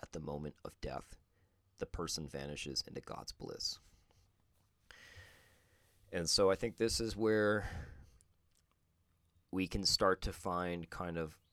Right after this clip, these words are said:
an explanation, uh, that's not so esoteric about why not to grieve for the learned, nor, uh,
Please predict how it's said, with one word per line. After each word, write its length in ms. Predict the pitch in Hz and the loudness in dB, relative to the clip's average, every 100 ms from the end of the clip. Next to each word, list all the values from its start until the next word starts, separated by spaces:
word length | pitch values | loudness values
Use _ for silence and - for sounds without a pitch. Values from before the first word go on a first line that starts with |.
| _ _ _ - | _ _ _ -8
an 80 | 107 | -4
explanation, 1000 | 107 - 113 107 113 113 101 87 80 76 - _ _ _ _ _ _ _ _ _ _ _ _ _ _ _ | -4 0 0 2 2 0 -4 -6 -8 -12 -18 _ _ _ _ _ _ _ _ _ _ _ _ _ _ _
uh, 540 | 82 78 73 71 67 67 - _ | -4 -2 -2 -4 -4 -8 -12 _
that's 360 | 92 80 78 - | -4 -2 -2 -2
not 240 | 98 92 | -2 -2
so 220 | - 104 92 | 0 0 0
esoteric 960 | 95 - 87 - 107 95 58 - - _ - | 0 -2 -2 -2 0 -2 -2 -8 -20 _ -14
about 420 | 82 76 76 67 - _ _ _ _ _ _ _ _ _ _ _ | -8 -6 -6 -8 -12 _ _ _ _ _ _ _ _ _ _ _
why 440 | 85 82 82 82 78 80 | -6 -2 -2 -2 -4 -6
not 180 | 78 76 | -8 -6
to 200 | 85 76 - | -6 -6 -10
grieve 320 | - 87 78 | -8 -4 -4
for 120 | - 80 | -4 -4
the 80 | |
learned, 520 | 76 80 78 73 76 - - | -2 -2 -4 -4 -8 -12 -10
nor, 320 | 76 69 - _ | -8 -6 -8 _
uh, 120 | 67 | -12